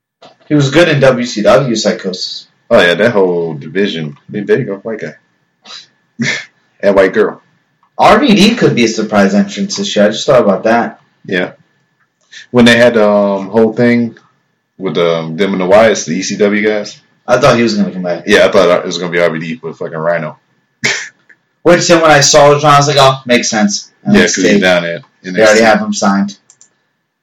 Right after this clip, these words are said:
Speaker 1: Tommy Dreamer, he's already done, I think.
Speaker 2: He, nah.
Speaker 1: I could see him being in the Rumble,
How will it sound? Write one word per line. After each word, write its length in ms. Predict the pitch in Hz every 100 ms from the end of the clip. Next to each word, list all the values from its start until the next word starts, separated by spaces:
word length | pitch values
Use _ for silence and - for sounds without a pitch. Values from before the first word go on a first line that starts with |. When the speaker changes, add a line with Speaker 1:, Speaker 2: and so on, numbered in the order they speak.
| _ _ _ -
Speaker 1:
Tommy 280 | - 151 165
Dreamer, 420 | 139 180 196 135
he's 340 | 110 - 127 120
already 240 | 101 95
done, 220 | 90 90
I 100 | 87
think. 380 | - 92 - - _ _ _ _ _ _ _ _ _ _ _ -
Speaker 2:
He, 320 | 113 - - _ - - 113
nah. 280 | 107 - -
Speaker 1:
I 160 | 220 254
could 140 | 208
see 180 | - 196 170
him 120 | 147
being 200 | 147 139
in 120 | 127
the 100 | 110
Rumble, 480 | 107 107 113 131